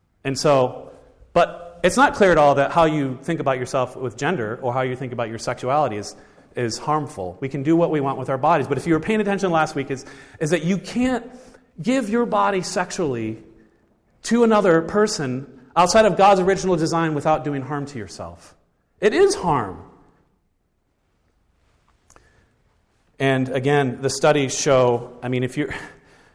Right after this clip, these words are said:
the politics around this are really hard, right? But the New Atlantis, uh, had a, a journal, a whole, which is a, a public health, uh, journal,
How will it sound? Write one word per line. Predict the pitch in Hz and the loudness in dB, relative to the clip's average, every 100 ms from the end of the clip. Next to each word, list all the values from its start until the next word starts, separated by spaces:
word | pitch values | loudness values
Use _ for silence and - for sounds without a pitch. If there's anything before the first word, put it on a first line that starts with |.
| _ _ | _ _
the | 120 | 0
politics | 180 180 175 175 - | 6 6 6 0 2
around | 151 143 | 2 2
this | 139 139 | 0 0
are | 147 | 0
really | 160 190 202 190 - | 2 2 2 0 -6
hard, | - 220 135 92 - | 2 4 4 -2 -8
right? | 127 127 156 160 - - | -4 -2 -2 -6 -20 -4
But | 143 135 | 0 0
the | 139 | 2
New | 165 | 4
Atlantis, | 180 147 151 156 143 - | 4 4 0 0 -2 -2
uh, | 123 123 117 | 0 2 2
had | 135 | 2
a, | 127 117 - - 113 110 | 0 -2 -6 -6 -4 -4
a | |
journal, | 110 139 147 135 127 - | -2 0 2 0 -2 -6
a | 120 101 | -8 -2
whole, | 151 151 139 - - _ _ - - - | 0 2 0 -6 -20 _ _ -20 -20 -16
which | 117 135 | -10 -6
is | 117 | -2
a, | 117 110 - - _ _ _ _ _ _ | 0 0 -6 -16 _ _ _ _ _ _
a | - 113 | -10 -8
public | - 147 139 | -2 0 0
health, | - 127 127 - - | 2 2 2 -2 -10
uh, | 123 110 104 | -4 -4 -2
journal, | 131 123 120 117 - | -2 0 0 -2 -8